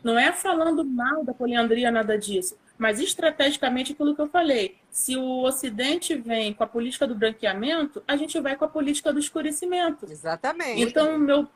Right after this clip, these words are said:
Speaker 1: até que eu vou falar
Speaker 2: É de
Speaker 1: sobre política,
Speaker 2: sobrevivência mesmo.
Speaker 1: então,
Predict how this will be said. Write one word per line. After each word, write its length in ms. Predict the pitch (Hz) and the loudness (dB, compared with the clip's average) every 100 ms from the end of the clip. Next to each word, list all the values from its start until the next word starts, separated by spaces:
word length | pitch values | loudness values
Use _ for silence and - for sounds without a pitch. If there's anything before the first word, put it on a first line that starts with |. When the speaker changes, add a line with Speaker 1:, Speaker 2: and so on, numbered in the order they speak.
| - | -6
Speaker 1:
até 320 | 185 202 - 220 | -4 -2 -4 -4
que 120 | 269 | -6
eu 40 | |
vou 140 | - - | -14 -12
falar 240 | 254 262 | -4 -2
Speaker 2:
É 40 | 262 | 0
de 180 | 262 254 | 0 0
Speaker 1:
sobre 240 | 247 233 | 0 2
política, 500 | 294 330 294 277 294 | 2 2 0 0 -2
Speaker 2:
sobrevivência 180 | - 359 240 247 285 | -2 -6 -4 0 -2
mesmo. 240 | 294 320 - | -2 -6 -6
Speaker 1:
então, 1040 | - - - _ _ _ _ - - 330 | -10 -14 -20 _ _ _ _ -20 -8 -6